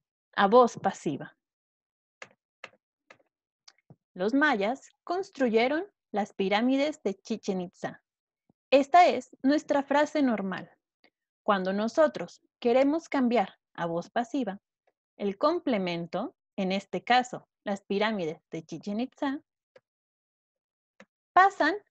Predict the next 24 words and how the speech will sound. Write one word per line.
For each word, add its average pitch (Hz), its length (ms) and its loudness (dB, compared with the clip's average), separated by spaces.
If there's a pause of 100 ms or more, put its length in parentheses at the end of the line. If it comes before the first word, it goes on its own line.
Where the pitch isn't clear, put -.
(120)
a 233 180 -2
primer 220 560 0 (120)
lugar. 240 360 2 (1200)
Y 269 320 0 (380)
los 170 180 -4
mayas, 240 560 -2 (340)
la 233 180 0
persona 302 540 0 (140)
que 196 120 -2
realiza 190 540 -4
la 170 140 -2
acción, 285 600 -2 (720)
pasa 285 500 -2 (240)
al 226 200 4
final. - 520 -6 (880)
Y 320 300 0 (360)
entre 214 440 2
estas - 420 -4 (220)
dos 170 300 -8
partes 294 680 0 (360)
encontramos 370 880 0 (100)
el 202 160 -2
verbo 180 320 -2
ser - 400 0